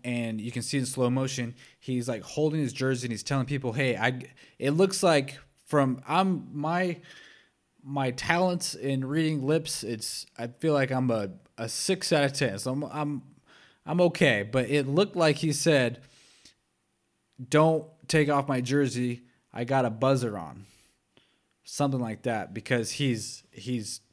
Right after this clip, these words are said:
bringing his jersey in tight. He's holding on to his jersey, and he's, like, waving no, and he's pointing to his shoulder. And there's even pictures that,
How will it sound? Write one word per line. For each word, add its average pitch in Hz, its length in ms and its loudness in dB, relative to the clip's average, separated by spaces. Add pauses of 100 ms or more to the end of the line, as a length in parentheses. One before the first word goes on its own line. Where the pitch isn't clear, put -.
(960)
bringing 151 320 0
his 139 200 0
jersey 135 340 0
in 127 240 -4
tight. 131 280 0
He's 113 160 -6
holding 131 220 0
on 127 140 -2
to - 80 -6
his 120 100 -2
jersey, 120 420 -2 (300)
and 123 140 -4
he's, 127 220 0
like, 110 200 0
waving 120 460 0
no, 135 380 4
and 120 120 -4
he's 117 160 -2
pointing 139 520 0
to 127 160 -6
his 107 120 -4
shoulder. 113 600 -4 (340)
And 135 160 -2
there's 139 180 2
even 143 440 0 (260)
pictures 127 640 0 (760)
that, 127 280 -2